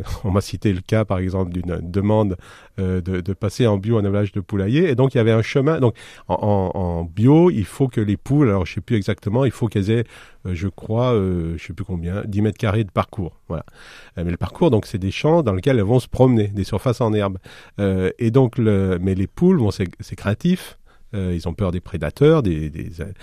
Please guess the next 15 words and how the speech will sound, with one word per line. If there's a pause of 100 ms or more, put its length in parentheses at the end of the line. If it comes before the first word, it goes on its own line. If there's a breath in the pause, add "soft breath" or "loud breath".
(280 loud breath)
et
donc
elles
ne
sortent
que
si
elles
sont
rassurées
déjà.
Donc, (500 loud breath)
euh,
il
faut